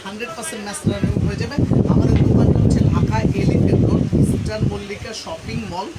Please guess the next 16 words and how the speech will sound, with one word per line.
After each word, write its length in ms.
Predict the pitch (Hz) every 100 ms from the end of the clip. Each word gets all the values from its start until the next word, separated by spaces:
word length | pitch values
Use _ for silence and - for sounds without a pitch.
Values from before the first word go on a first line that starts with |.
| - - - 180
দোকান 240 | 196 208 214
নম্বর 260 | 220 220 226 160 160
জি 120 | 220 196 185
ঊনচল্লিশ, 460 | 170 - 151 143 - 170
ঢাকা 260 | 175 202 196 -
এলিফ্যান্ট 420 | 190 226 - 170 151
রোড, 140 | 190 208 - - - 196
ইস্টার্ন 400 | - - - 214 208
মল্লিকা 360 | 208 208 208 208 -
শপিং 260 | 170 208 202
মল, 140 | 214 254 170
দোকান 220 | 170 190 196
নম্বর 220 | 196 220 165 -
জি 100 | 202 180
ঊনচল্লিশ। 480 | 185 170 185 208 254 - - - -
হান্ড্রেডের 420 | 196 214 220 240